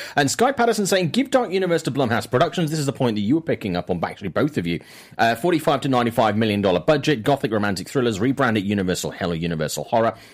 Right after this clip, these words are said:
A-list actors and actresses, yes, please. Do you know what? I think actors and actresses of A-list, yes, good.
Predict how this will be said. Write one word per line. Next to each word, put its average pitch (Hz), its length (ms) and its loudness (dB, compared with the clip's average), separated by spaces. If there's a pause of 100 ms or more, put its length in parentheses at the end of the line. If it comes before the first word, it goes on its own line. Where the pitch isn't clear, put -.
(140)
A-list 175 340 0
actors 87 280 -4
and 92 80 -4
actresses, 90 440 -6
yes, 85 300 -4
please. 80 340 -4 (320)
Do - 80 0
you - 40 4
know 302 80 4
what? 240 140 2
I 202 120 2
think 285 240 -4
actors 180 280 -2
and 170 80 -2
actresses 147 380 -2
of 143 80 2
A-list, 139 340 0
yes, 127 460 0 (400)
good. 147 300 4